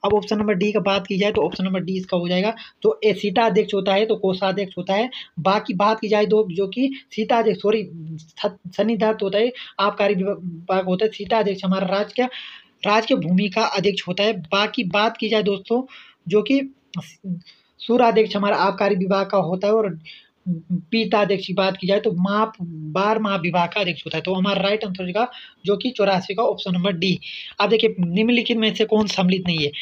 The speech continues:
आप सम्मिलित आपका bank दर जो कि एटी फ़ाइव की बात की जाए तो हमारा कौन सम्मिलित है? bank दर जो कि मौद्रिक नीति, bank दर मौद्रिक नीति में आती है, कर जो कि राजस्व नीति में आती है, और repo दर जो दो और तीन हमारा जो कि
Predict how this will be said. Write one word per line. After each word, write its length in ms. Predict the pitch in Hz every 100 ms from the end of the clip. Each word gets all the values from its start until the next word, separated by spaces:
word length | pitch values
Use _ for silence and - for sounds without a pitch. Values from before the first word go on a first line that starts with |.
| - -
आप 100 | 202
सम्मिलित 380 | 208 208 220 233
आपका 260 | 220 196 202
bank 320 | 160 220 220
दर 240 | 196 214 190 -
जो 100 | 202
कि 180 | 190 269 - -
एटी 200 | 226 220
फ़ाइव 260 | 202 208 220
की 80 | 220
बात 240 | 202 196
की 60 | 196
जाए 140 | 208
तो 260 | 220 240 254 - -
हमारा 300 | 202 214 214 226 - -
कौन 180 | 214
सम्मिलित 300 | 202 196 190
है? 240 | 190 156 156
bank 240 | 202 220
दर 140 | 220 214
जो 100 | 208
कि 80 |
मौद्रिक 340 | 185 190 190 202
नीति, 280 | 208 214 220 - - _ 165
bank 200 | 214 208
दर 120 | 208
मौद्रिक 300 | 185 190 196
नीति 200 | 202 208
में 100 | 208
आती 160 | 196 214
है, 60 | -
कर 160 | 214
जो 100 | 190
कि 80 | 190
राजस्व 420 | 196 196 196 214
नीति 200 | 196 185
में 80 | 196
आती 200 | 185 214
है, 60 | 226
और 60 |
repo 260 | 214 220 214
दर 180 | 214 214 - - _ -
जो 100 | 220
दो 300 | 160 220 240
और 140 | 220 185 -
तीन 160 | 214
हमारा 180 | 208 190
जो 100 | 180
कि 140 | 185